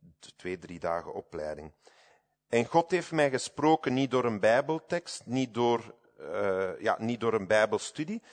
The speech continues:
maar door één zin die een persoon daar zei. Hij, hij zei, "Als Westerlingen vinden we privacy en recht om niet gestoord te worden veel belangrijker dan het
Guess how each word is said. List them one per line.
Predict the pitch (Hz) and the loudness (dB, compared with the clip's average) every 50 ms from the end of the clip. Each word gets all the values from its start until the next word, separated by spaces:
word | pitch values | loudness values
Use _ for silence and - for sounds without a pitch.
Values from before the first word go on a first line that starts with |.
| - - _ | -20 -18 _
maar | - 113 117 117 101 | 0 2 2 2 2
door | 95 120 120 - | 0 -2 -2 -2
één | - 135 151 160 175 180 165 139 | 0 0 0 2 2 0 0 0
zin | - 139 156 180 180 165 | 0 2 2 2 2 0
die | 123 123 123 127 | -2 -2 -2 0
een | 123 117 - | -2 -2 -2
persoon | - 120 - - - - 139 143 151 143 | -6 -6 -6 -4 0 2 4 4 4 4
daar | 123 117 113 113 107 | 4 4 6 4 4
zei. | - - - 113 104 101 104 - | 0 0 0 2 2 2 2 0
Hij, | - 101 104 104 107 | -2 -2 0 0 0
hij | 107 - 101 107 110 110 104 | 0 -2 0 2 2 2 0
zei, | - - 110 110 123 147 175 196 - - - - - - - - - _ | 0 2 4 4 6 4 2 0 -6 -12 -20 -20 -20 -20 -20 -20 -12 _
"Als | - - 113 - - - - - | 0 0 0 0 0 -6 -8 -8
Westerlingen | - 101 113 165 185 - - - 190 175 185 180 180 190 196 220 220 - - - _ _ _ | -4 2 2 2 2 2 -2 -2 0 0 2 2 2 2 2 2 0 -4 -14 -20 _ _ _
vinden | - - - 131 135 139 135 131 131 120 | -12 -4 0 2 2 2 4 2 2 4
we | 123 120 117 110 95 - - - - _ _ _ _ _ _ _ _ _ _ | 4 6 6 4 4 2 -6 -16 -20 _ _ _ _ _ _ _ _ _ _
privacy | - 120 120 127 131 139 147 151 135 147 - - - - 143 143 143 143 - - | -6 -2 2 4 4 4 4 2 0 -6 -6 -6 -6 -6 -6 -6 -6 -6 -6 -4
en | 104 110 107 104 101 104 | -4 -2 -2 -2 -4 -4
recht | 101 104 120 139 - - - - | -2 0 -2 -2 -2 -4 -8 -6
om | 123 123 120 | -4 -2 -2
niet | 123 123 - | -2 -4 -4
gestoord | - 107 - - - - 135 135 143 151 151 - | -6 -8 -8 -10 -8 -2 0 2 2 0 0 -4
te | - 139 | -6 -2
worden | 143 143 139 135 _ - _ _ | -2 -2 -2 -4 _ -18 _ _
veel | - 87 - - 123 135 151 151 | -20 -12 -6 -2 0 2 2 2
belangrijker | 127 113 117 110 107 110 123 135 160 170 170 160 160 160 160 160 - - 156 - - _ _ _ _ _ _ _ | 2 2 2 4 4 4 2 2 2 2 0 0 0 0 -2 -2 -4 -8 -8 -8 -10 _ _ _ _ _ _ _
dan | - 92 95 110 117 120 120 113 - - _ - | -8 -2 2 2 2 2 0 -4 -6 -10 _ -12
het | - 104 98 - - - | -10 -10 -10 -10 -14 -20